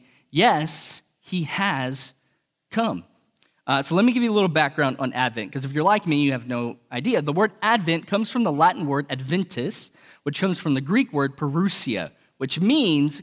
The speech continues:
coming or arrival. It both refers to the incarnation of Christ and the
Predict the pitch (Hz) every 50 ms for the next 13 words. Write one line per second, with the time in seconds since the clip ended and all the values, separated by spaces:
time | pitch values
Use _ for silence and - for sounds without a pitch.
0 | - - - - - 254 247 190 156 139 139 139 139 139 139 139 - - _ _
1 | _ _ _ _ - 156 156 151 151 147 - - - 135 127 135 139 143 131 120
2 | 110 110 110 - 160 143 - 185 202 233 - 226 - - 208 196 190 - - 175
3 | 165 139 - 185 196 226 226 - - 247 240 220 214 208 202 - - 233 233 -
4 | - - 131 113 123 165 - - - - _ _ _ _ _ _ _ - 202 220
5 | 214 202 202 175 - 147 160 175 180 180